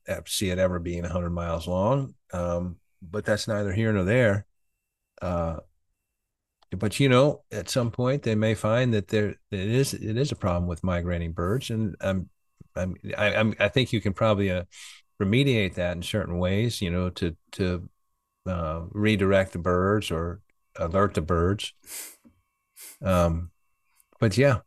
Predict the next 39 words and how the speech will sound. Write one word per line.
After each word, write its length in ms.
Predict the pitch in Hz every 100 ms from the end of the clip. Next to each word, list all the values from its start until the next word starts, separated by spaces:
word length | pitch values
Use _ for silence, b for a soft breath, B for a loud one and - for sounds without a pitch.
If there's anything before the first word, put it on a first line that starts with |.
| _ -
this 180 | 110
is 160 | 113 95
one 140 | 117
of 60 | 110
those 220 | 107 98
things. 240 | 120 104 113
You 80 |
know, 60 | 131
this 120 | 143
is 80 | 139
a 80 | 113
Daily 340 | 110 123 117
Mail. 440 | 95 98 101 92 - _ _ B B _
Every 160 | 131 135
time 220 | 135 117
I, 80 | 101
this, 280 | 98 107 -
this 100 | 92
is 120 | 127 117
a 60 |
Daily 280 | 95 101 95
Mail 300 | 92 92 87
article, 440 | 85 85 85 87
and, 180 | 85 87 -
and 160 | 92
Daily 240 | 113 123 104
Mails 340 | 92 92 90
are 80 | 82
fun 280 | - 95 87
mostly 300 | 98 - 87
because 440 | 87 80 85 - _ B B B _
they 80 | 110
have 80 | 95
great 240 | 107 90
pictures 400 | 110 - 85 80
typically, 440 | 92 85 82 82
but, 260 | 82 92 92
you 120 | 127
know, 220 | 101 90